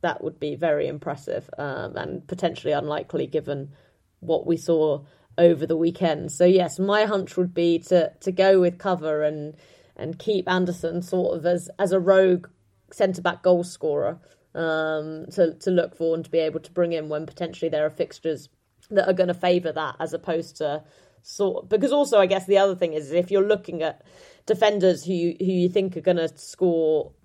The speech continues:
in attacking situations, you want them in games where they're actually gonna have the opportunity to score. And, uh, in, uh, games where you're gonna expect Palace to have not as much possession as they would otherwise, that, that feels also like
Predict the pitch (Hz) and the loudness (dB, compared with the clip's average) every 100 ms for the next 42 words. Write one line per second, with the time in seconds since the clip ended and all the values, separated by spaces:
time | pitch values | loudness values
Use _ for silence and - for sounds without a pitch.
0 | - 180 175 208 185 175 - - 180 147 | -2 -2 0 -2 -2 -4 -6 -6 -4 -4
1 | - - 131 143 185 196 202 185 175 170 | -4 -10 -14 -6 0 2 2 0 -2 0
2 | 175 165 160 170 165 165 170 - 175 - | 0 0 -2 -2 -2 -2 -6 -6 -6 -4
3 | 156 156 143 156 151 - 165 151 143 151 | -6 -8 -6 -6 -8 -12 -12 -12 -12 -16
4 | - - - 101 - - 151 147 143 170 | -16 -18 -12 -10 -10 -10 -10 -8 -4 -2
5 | 165 185 180 175 180 180 190 185 180 175 | 0 0 0 -2 -4 2 2 2 0 2
6 | 175 175 170 - - 170 - 165 151 - | 2 0 -4 -6 -8 -8 -6 -6 -6 -8
7 | 165 156 143 _ _ _ _ - 208 180 | -8 -6 -8 _ _ _ _ -6 -4 -2
8 | 180 190 165 - 170 170 - 160 151 156 | -4 -6 -8 -8 -6 -6 -6 -12 -8 -4
9 | 156 160 165 156 139 143 - - 147 _ | -4 -4 -4 -6 -6 -8 -10 -12 -14 _
10 | _ 156 139 - _ _ _ _ - 170 | _ -12 -10 -14 _ _ _ _ -8 -8
11 | - 175 160 151 165 147 143 127 143 | -6 -4 -4 -6 -10 -10 -8 -8 -8